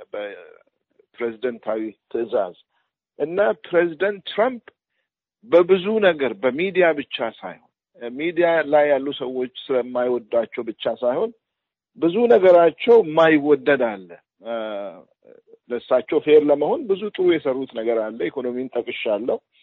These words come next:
አ፣ ንግድን ጠቅሻለሁ። በንግድ፣ አ፣ ቻይና፣ አ፣ ብዙ ነገር ትሰራ ነበር። ቻይናን ለማስቆም ብዙ ለፍተዋል፣ አ፣ ፕሬዚደንት ትራምፕ።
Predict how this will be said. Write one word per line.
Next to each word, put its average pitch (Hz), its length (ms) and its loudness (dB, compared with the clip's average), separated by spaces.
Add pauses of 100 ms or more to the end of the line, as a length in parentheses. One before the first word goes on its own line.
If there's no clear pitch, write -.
(440)
አ፣ 123 100 0 (240)
ንግድን 160 480 2
ጠቅሻለሁ። 123 800 -8
በንግድ፣ 156 480 -4 (200)
አ፣ 117 120 -10 (340)
ቻይና፣ 147 400 0 (500)
አ፣ - 100 -10 (400)
ብዙ 147 260 -6
ነገር 156 280 2
ትሰራ 131 320 -2 (100)
ነበር። 120 320 -4 (180)
ቻይናን 139 560 -4
ለማስቆም 131 720 -2 (640)
ብዙ 156 140 -4 (100)
ለፍተዋል፣ 131 560 2 (120)
አ፣ 107 120 -2 (340)
ፕሬዚደንት 110 480 -8
ትራምፕ። 90 260 -14